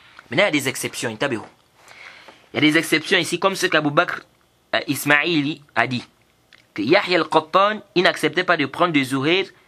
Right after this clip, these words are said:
il n'acceptait de prendre de Zuhayr que les hadiths qu'il avait, qu'Abu Ishaq avait entendu, n'est-ce pas, de, de son cher. Jayd. C'est-à-dire Abu Ishaq al-Sabi'i, c'est un mudallis.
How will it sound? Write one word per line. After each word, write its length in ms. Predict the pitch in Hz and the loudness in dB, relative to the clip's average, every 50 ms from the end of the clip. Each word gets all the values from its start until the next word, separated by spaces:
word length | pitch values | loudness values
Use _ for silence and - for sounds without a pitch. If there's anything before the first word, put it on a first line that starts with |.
| _ _ _ _ _ _ _ _ _ _ _ _ _ _ _ | _ _ _ _ _ _ _ _ _ _ _ _ _ _ _
il 60 | - 165 | -2 0
n'acceptait 340 | 175 - - 143 - 185 | 0 0 0 -2 0 0
de 80 | 170 143 | 0 0
prendre 200 | - - 180 175 | 0 0 0 0
de 80 | 151 135 | 0 0
Zuhayr 220 | 123 139 165 175 | 0 -2 -2 -2
que 80 | 170 147 | 0 -2
les 80 | 131 | 0
hadiths 300 | 123 - 135 160 170 - | 0 0 0 -2 -2 -2
qu'il 140 | - 175 160 | 0 0 2
avait, 300 | 135 135 147 170 180 - - _ _ _ _ _ _ _ _ _ _ | 2 2 0 0 -2 -4 -8 _ _ _ _ _ _ _ _ _ _
qu'Abu 260 | - 139 131 131 131 | -2 0 0 0 0
Ishaq 360 | 131 127 - - 160 190 - 151 | -2 -4 0 0 0 2 2 2
avait 320 | 139 139 160 180 - - _ _ _ _ _ - | 2 2 2 0 -2 -6 _ _ _ _ _ 0
entendu, 520 | - 123 123 - 131 131 131 147 175 - - _ _ _ _ _ | 0 0 2 0 0 0 0 -2 -4 -4 -8 _ _ _ _ _
n'est-ce 200 | - 113 110 - | -8 -8 -8 -2
pas, 260 | - - 135 139 143 - _ _ _ _ _ _ _ _ _ _ _ _ _ _ _ - - | 0 0 0 0 0 -6 _ _ _ _ _ _ _ _ _ _ _ _ _ _ _ -16 -6
de, 160 | - 127 139 | -2 -2 -2
de 100 | 143 135 | -2 -2
son 180 | 120 - 139 135 | -4 -2 -2 -2
cher. 300 | - - 117 82 - - - _ _ _ _ _ _ _ _ _ | -2 -2 -4 -6 -8 -10 -16 _ _ _ _ _ _ _ _ _
Jayd. 260 | 104 113 135 175 170 - - _ _ _ _ _ _ _ | -2 0 0 0 0 -4 -10 _ _ _ _ _ _ _
C'est-à-dire 260 | - 113 135 156 151 | -2 0 2 2 2
Abu 100 | 143 147 | 2 0
Ishaq 280 | 143 - - 185 208 | 0 0 0 0 2
al-Sabi'i, 640 | 190 160 - - 160 147 156 165 151 127 120 131 123 - _ _ _ | 0 -2 2 2 2 2 4 2 2 0 -2 -4 -8 -12 _ _ _
c'est 160 | - - 131 | -6 -2 0
un 40 | 160 | 0
mudallis. 600 | 180 143 131 135 131 113 107 - - - - | 2 2 2 2 0 0 -4 -8 -8 -10 -12